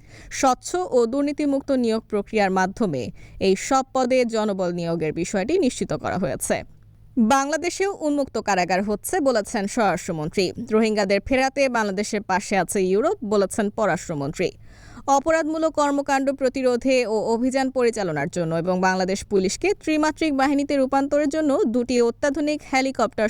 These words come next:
সংযোজনের কার্যক্রম চলমান আছে। তিনি জানান, পুলিশকে স্মার্ট বাহিনী হিসেবে গড়ে তোলার লক্ষ্যে বিভিন্ন ধরনের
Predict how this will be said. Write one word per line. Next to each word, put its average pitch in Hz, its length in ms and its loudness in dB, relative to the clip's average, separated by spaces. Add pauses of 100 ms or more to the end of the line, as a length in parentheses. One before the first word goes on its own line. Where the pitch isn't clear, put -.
সংযোজনের 180 580 0
কার্যক্রম 226 500 0 (120)
চলমান 147 360 0
আছে। 156 280 0 (600)
তিনি 330 220 4
জানান, 185 300 0 (100)
পুলিশকে 240 420 2
স্মার্ট 285 480 0
বাহিনী 240 340 2
হিসেবে 190 300 -2
গড়ে 175 260 4
তোলার 170 320 0
লক্ষ্যে 196 280 -2
বিভিন্ন 285 420 0
ধরনের 151 440 0